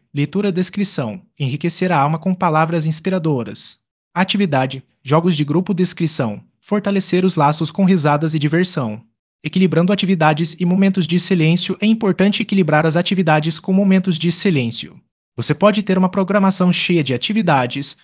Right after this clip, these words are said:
mas sempre reserve um tempo para que todos possam refletir e meditar. Isso não só ajuda na assimilação do que foi aprendido, mas também oferece um espaço para que cada um possa se conectar com Deus de maneira mais pessoal. Por exemplo, após uma atividade em grupo,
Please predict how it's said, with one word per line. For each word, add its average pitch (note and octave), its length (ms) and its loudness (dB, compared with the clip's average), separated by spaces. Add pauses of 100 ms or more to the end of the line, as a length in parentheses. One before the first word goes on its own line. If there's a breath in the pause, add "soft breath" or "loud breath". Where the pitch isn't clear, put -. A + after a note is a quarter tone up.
(120)
mas F3 180 2
sempre G3+ 300 0
reserve E3 420 2
um F3 80 2
tempo D#3+ 320 -2
para D#3+ 220 -2
que E3 120 -2
todos G3+ 380 -2
possam E3+ 340 0
refletir F#3 720 0
e E3+ 80 -2
meditar. D#3 600 -2 (340)
Isso E3 180 0
não G#3 140 4
só D#3+ 220 -2
ajuda F#3 280 -2
na F3+ 120 2
assimilação F#3 580 -2
do D#3 80 -2
que F3+ 160 -4
foi G#3+ 260 -4
aprendido, E3+ 640 -2 (280 soft breath)
mas F#3+ 180 0
também F#3+ 300 0
oferece F3 400 -2
um E3+ 40 -2
espaço D#3 480 -2
para E3+ 160 -4
que F3+ 160 -4
cada G#3 300 0
um A3 60 0
possa D3 280 -4
se D#3 160 -6
conectar F#3 500 -2
com D#3+ 140 -6
Deus C#3 300 -2
de F#3 100 -2
maneira E3 380 0
mais E3+ 240 -2
pessoal. C3 640 -4 (320)
Por D#3 100 2
exemplo, D#3 520 0 (100)
após E3 340 0
uma F#3 140 4
atividade E3+ 500 2
em E3 120 2
grupo, F#3+ 440 0